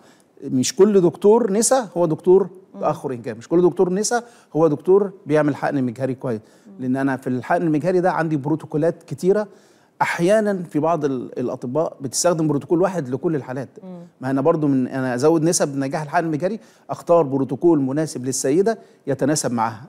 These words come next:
Speaker 1: الدكتور في الفترة دي، في الوقت ده، عامل زي الترزي.
Speaker 2: مم.
Speaker 1: أنا بفصل لحضرتك ال-، السيوت المناسب ليكي، بسنك، بحجمك، ب-، بتفاصيلك.
Speaker 2: مم.
Speaker 1: تمام؟ لأن الحقن المجهري ده عشان أفصل بروتوكول، لازم أفصله صح. فصلته صح،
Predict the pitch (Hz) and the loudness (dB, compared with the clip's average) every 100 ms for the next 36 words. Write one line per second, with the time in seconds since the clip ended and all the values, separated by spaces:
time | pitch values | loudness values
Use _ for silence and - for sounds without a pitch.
0 | - 123 117 117 - 175 151 - 120 - | -8 -6 -4 -6 2 4 4 0 -6 -4
1 | 156 160 139 185 - 131 147 156 214 240 | -4 -2 -4 -4 -2 0 0 2 0 0
2 | - _ - 143 151 135 131 156 131 110 | -12 _ -6 0 0 0 -2 0 -2 -4
3 | 110 _ 185 175 170 _ - 120 123 151 | -12 _ -20 -20 -20 _ -14 -8 -2 -2
4 | - 123 117 123 117 131 131 107 - _ | -2 -4 -4 -4 -2 -4 -4 -10 -16 _
5 | _ - 113 95 - 143 139 117 120 147 | _ -10 -10 -8 -2 -2 0 -2 0 -2
6 | 147 127 190 202 214 - _ _ 127 120 | -2 -4 -4 -4 -8 -10 _ _ -8 -4
7 | - 143 139 113 117 - 151 131 131 113 | 0 2 2 0 -4 -2 -2 0 -2 -2
8 | 120 120 117 113 - 131 131 - - 135 | 0 0 0 -4 -6 -4 -2 -2 0 -2
9 | 107 - _ _ 185 165 170 - - 139 | -4 -16 _ _ -20 -20 -20 -16 -16 -16
10 | _ 123 113 113 107 170 185 156 180 160 | _ -8 -6 -6 -4 -2 -2 -2 0 -2
11 | 135 127 - 180 - 139 117 131 147 - | -4 -4 0 0 0 -2 -2 -4 0 4
12 | 254 320 - - 147 147 131 131 139 123 | 4 2 -8 -4 0 0 -2 -2 0 0
13 | 113 - _ _ 131 - 214 233 175 269 | -2 -4 _ _ -6 2 2 2 0 0
14 | - - | 0 -16